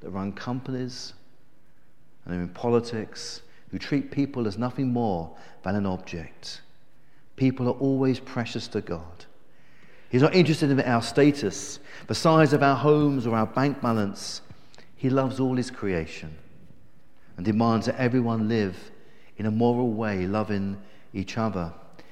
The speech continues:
Hence, Jesus teaching us that wonderful, um, sorry, that wonderful, uh, law, you know, the, the, um, golden rule found in John chapter seven, verse twelve. "So in everything do to others what you would have them do to you,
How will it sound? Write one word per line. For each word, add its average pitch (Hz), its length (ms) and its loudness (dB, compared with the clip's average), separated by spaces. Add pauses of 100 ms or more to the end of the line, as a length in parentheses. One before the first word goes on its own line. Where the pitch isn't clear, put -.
(140)
Hence, 135 420 4
Jesus 120 380 6
teaching 143 360 4
us 107 280 0 (260)
that 131 180 -2
wonderful, 127 680 2 (320)
um, 95 420 -2
sorry, 90 380 -4 (400)
that 113 100 -2
wonderful, 117 540 2 (400)
uh, 101 300 0
law, 117 580 4
you 104 80 -6
know, 95 140 0
the, 101 200 2 (380)
the, 104 240 2
um, 98 400 2 (100)
golden 131 420 8
rule 120 280 4
found 110 340 0
in 101 200 0 (320)
John 120 320 2
chapter - 280 -4
seven, 107 400 2
verse 104 260 2
twelve. 107 520 0 (600)
"So 139 200 4
in 131 100 6
everything 127 460 2
do 127 200 4
to 147 140 -2
others 123 380 0
what 113 160 -2
you 120 60 0
would 113 80 -2
have 123 240 -4
them 110 160 -2
do 117 180 0
to 113 160 -4
you, 117 400 0